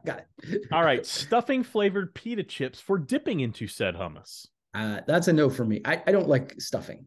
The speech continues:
Speaker 1: so. Yeah. <laughs>
Speaker 2: Okay. Uh, cranberry sauce, vodka, and cranberry from High Noon. So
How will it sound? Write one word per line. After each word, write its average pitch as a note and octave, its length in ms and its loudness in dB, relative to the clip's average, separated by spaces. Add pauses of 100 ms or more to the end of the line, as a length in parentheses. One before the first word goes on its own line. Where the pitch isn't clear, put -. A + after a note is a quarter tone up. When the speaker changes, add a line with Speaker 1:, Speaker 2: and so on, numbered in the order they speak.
Speaker 1:
so. - 140 -16 (1700)
Yeah. G#3 280 0 (1200)
<laughs> - 80 -2 (920)
Speaker 2:
Okay. F#3 540 2 (160)
Uh, D#3+ 240 2
cranberry C#4 640 -2
sauce, A3 420 -4
vodka, G3 600 -4
and A3 200 -6
cranberry D#3 560 -4
from C3+ 180 -8
High D3+ 300 -4
Noon. A2 540 -6
So A2+ 440 -6